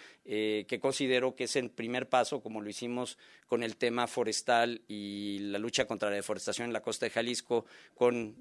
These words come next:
la sinergia de políticas de desarrollo agropecuario y forestal, eh, con la misma Secretaría de Desarrollo Rural en la costa para, eh, el desarrollo de sistemas silvopastoriles. Entonces, eh, ha sido una, un,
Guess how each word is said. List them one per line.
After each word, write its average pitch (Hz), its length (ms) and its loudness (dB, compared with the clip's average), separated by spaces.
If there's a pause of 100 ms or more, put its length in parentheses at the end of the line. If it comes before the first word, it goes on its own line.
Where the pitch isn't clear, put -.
la 104 340 -4
sinergia 120 580 -4
de 101 180 -10
políticas 110 840 -6 (300)
de 101 100 -10
desarrollo 104 340 -8
agropecuario 113 580 -4
y 110 60 -8
forestal, 107 520 0 (400)
eh, 104 160 -2
con 113 140 -2
la 120 60 -2 (100)
misma 120 260 -4
Secretaría 107 340 -2
de 113 80 0
Desarrollo 127 260 2
Rural 123 340 4
en 110 160 -6
la 107 140 -4
costa 117 500 0
para, 110 460 0
eh, 98 180 -6
el 95 80 -8
desarrollo 110 600 0 (280)
de - 80 -6
sistemas 113 440 0
silvopastoriles. 101 840 -4
Entonces, 110 460 -6 (400)
eh, 98 260 0
ha 117 80 0
sido 120 400 2
una, 113 800 -4 (160)
un, 113 260 -6